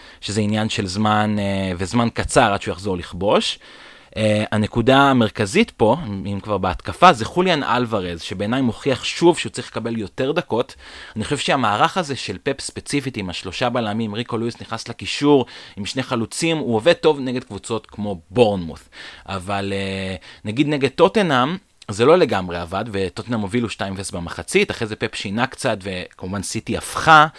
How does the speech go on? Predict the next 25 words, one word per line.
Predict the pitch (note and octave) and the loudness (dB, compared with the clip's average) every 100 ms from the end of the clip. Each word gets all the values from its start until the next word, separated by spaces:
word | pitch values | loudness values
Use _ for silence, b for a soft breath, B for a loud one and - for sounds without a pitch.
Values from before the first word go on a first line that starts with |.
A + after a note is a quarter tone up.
| B G2+ | B -8
וניצחה | G2+ - A#2+ | -6 0 2
ארבע | A2+ F#2 | 2 -2
שתיים | - C3+ E3+ | -2 0 2
במשחק | G#2 F#2 - F#2+ F#2 | 0 -2 -6 -6 -4
ההוא, | F#2 D#3+ B B B B B | -2 -2 B B B B B
אבל, | G2 F#2+ G2 F#2+ | -8 -4 -4 -2
אה, | F#2+ F#2+ F#2 F#2 F2+ - _ _ _ | -4 -4 -4 -4 -6 -10 _ _ _
כן | - F3 | 2 2
צריך | G3 E3 D3+ | 4 0 0
לחשוב | C#3+ - C3 | -2 -2 -2
איך | C3+ | -2
משלבים | C3 G#2+ G#2+ A2+ | -6 -4 -2 -2
יותר | A2 | 0
את | G2 | -4
חוליאן | - G#2 F#2 F#2 | -2 -4 -2 0
אלוורז. | C3+ C3+ C3+ A2+ - | 2 4 4 2 0
חוליאן | - A2 G#2+ G#2+ | -6 -4 -2 -2
אלוורז | A2+ A#2 G#2+ F2+ | -2 -2 -2 -4
בעיניי | F2+ G2+ G#2+ | -6 -4 -4
הוא | |
שחקן | G2 - - A2 | -6 -10 -6 -6
שגם | G#2+ F#2+ | -6 -8
יכול | F2+ A#2 | -6 -6
לשחק, | G#2+ - - A2+ - A2 | -6 -8 -8 -8 -6 -4
אה, | G2 | -2